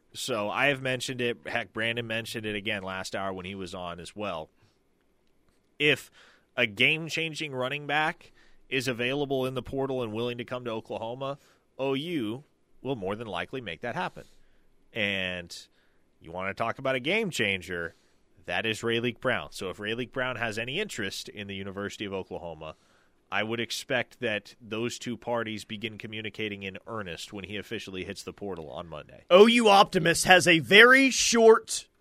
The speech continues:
Speaker 2: portal wish list. Very,
Speaker 1: Oh, okay.
Speaker 2: very, very short. We need a center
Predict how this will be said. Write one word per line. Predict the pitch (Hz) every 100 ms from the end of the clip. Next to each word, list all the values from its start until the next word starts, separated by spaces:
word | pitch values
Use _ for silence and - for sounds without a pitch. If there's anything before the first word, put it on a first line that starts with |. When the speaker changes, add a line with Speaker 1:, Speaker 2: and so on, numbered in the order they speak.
| -
Speaker 2:
portal | 202 196 180
wish | 160 156 -
list. | 117 85 - - _
Very, | - 190
Speaker 1:
Oh, | 220
okay. | 196
Speaker 2:
very, | 208 202
very | 196 196
short. | 185 175 123 - _ _ _ _ _
We | 165
need | 185 160
a |
center | - 208 220 277 269